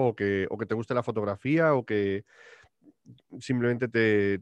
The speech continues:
te hayas encontrado una cámara y te pongas a hacer fotitos y a compartirlas con la gente. Yo creo que es muy difícil huir de ese,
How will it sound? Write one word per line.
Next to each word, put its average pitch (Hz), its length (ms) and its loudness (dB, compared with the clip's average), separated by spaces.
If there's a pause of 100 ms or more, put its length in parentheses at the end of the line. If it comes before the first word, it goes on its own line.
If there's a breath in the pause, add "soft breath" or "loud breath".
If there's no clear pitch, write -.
te 113 100 2
hayas 113 160 2
encontrado 113 340 0
una 110 120 0
cámara 135 300 2
y - 20 0
te 107 120 -4
pongas 110 260 -2
a 113 40 -6
hacer 107 200 -8
fotitos 113 440 -4
y 131 40 -6
a 113 40 -4
compartirlas 107 540 -6
con 110 100 -6
la 95 60 -4
gente. 95 240 -8
Yo 107 120 0
creo 120 140 -2
que 127 80 0
es - 180 -8
muy 127 280 0
difícil 123 500 -4
huir 120 300 -2
de 110 120 0
ese, 107 540 -2